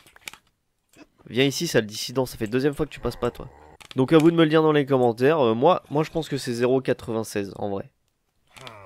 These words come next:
Parce qu'il est vachement bien fait, il y a le son et tout, donc, euh, voilà. Mais en vrai, eux aussi sont pas mal parce que en gros, ils reprennent les sons des, des monstres de Minecraft, et ça, je trouve ça très stylé.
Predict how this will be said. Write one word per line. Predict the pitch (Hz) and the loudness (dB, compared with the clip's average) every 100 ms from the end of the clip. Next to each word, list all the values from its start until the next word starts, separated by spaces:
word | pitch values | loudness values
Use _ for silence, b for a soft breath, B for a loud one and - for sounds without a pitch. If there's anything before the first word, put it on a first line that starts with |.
| 92 - 92 95 90 - | -20 -20 -20 -20 -20 -14
Parce | - | -12
qu'il | - 123 | 0 2
est | |
vachement | 123 135 135 | 4 4 2
bien | 123 123 | -2 -4
fait, | - 143 135 | 0 0 2
il | |
y | |
a | 110 | 0
le | 104 | -2
son | - 120 | -6 -6
et | 110 | -6
tout, | 123 123 | -6 -6
donc, | 107 98 101 | -8 -8 -6
euh, | |
voilà. | 104 95 - _ - | -4 -4 -8 _ -4
Mais | 117 | 0
en | |
vrai, | 123 151 160 | 4 6 8
eux | 165 | 8
aussi | 170 - 185 | 8 6 -2
sont | 170 | -2
pas | 147 156 | 2 4
mal | 165 165 | 6 4
parce | 143 123 | 2 -2
que | - | 2
en | 139 131 127 | 4 4 4
gros, | 139 156 | 6 8
ils | 143 123 | 8 4
reprennent | 120 120 147 135 | 2 2 0 2
les | 127 | 0
sons | 117 - 135 | -2 -2 -2
des, | 120 117 113 113 113 | 2 4 4 4 2
des | 107 120 | 0 -4
monstres | 127 127 - | -2 -2 0
de | 120 117 | 0 2
Minecraft, | 120 107 143 127 | 0 0 -2 -2
et | 113 | -4
ça, | 135 | -4
je | - | -4
trouve | 127 | -10
ça | - | -10
très | - 120 | -8 -10
stylé. | - 101 | -8 -10